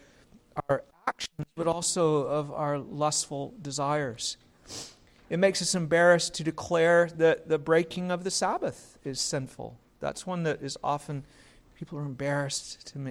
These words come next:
say. It makes us embarrassed to say that it's wrong to worship God in ways that He has not commanded, because not everybody is gonna be pleased with that. We're embarrassed to declare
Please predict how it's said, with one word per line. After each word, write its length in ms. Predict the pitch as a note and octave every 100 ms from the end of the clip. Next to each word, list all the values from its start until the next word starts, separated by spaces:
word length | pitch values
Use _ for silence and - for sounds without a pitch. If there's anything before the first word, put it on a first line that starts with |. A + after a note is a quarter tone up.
| -
say. 260 | - C3
It 480 | A2+ - - - -
makes 220 | F3+ F3+
us 180 | F#3 E3+
embarrassed 480 | F3+ E3+ F3 F3+ F3
to 60 | E3+
say 320 | - F3 F3+
that 140 | F3
it's 200 | D3 -
wrong 240 | D#3 D#3+ F3 F3
to 100 | E3+ -
worship 340 | F#3 - D#3+
God 440 | E3 F#3 A#3+ C3+ - _ _ _ _ -
in 200 | D#3+ D#3+
ways 300 | D#3 D#3+ D#3
that 120 | E3
He 180 | C3+ D3+
has 220 | C#3+ C#3+
not 240 | C#3+ C#3 -
commanded, 580 | D3 D3 D#3 E3+ B2 B2+
because 320 | - C3 C3+
not 140 | C3+
everybody 480 | C#3 C3+ C3+ B2+ A#2+ - _ _ _ -
is 140 | F3
gonna 260 | D3 C#3+ C#3 - -
be 120 | D#3
pleased 500 | D3+ - F#3+ G3+ F#3
with 160 | D3+ -
that. 240 | A2+ G#2 _ _ _ _ - - - _ -
We're 200 | E3 G3+
embarrassed 560 | F3 D#3+ F3 G3 F#3+ -
to 60 |
declare 720 | F3 E3+ - E3+ E3 G3+ A3